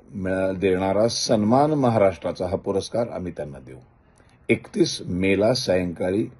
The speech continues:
बीकेसीमध्ये हा प्रचंड मोठा सन्मान सोहळा होणार आहे. त्याचं संपूर्ण सूत्रसंचालन मी आणि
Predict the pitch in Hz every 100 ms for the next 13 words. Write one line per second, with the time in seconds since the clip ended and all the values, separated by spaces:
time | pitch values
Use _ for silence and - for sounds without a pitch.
0 | - 107 110 143 - 98 82 85 85 87
1 | 98 - 95 123 123 120 104 85 92 90
2 | - - - - - - - 98 107 104
3 | 104 104 104 - 98 95 98 98 98 113
4 | 104 107 104 104 107 117 113 - 147 131
5 | 117 107 113 113 107 120 127 113 101 101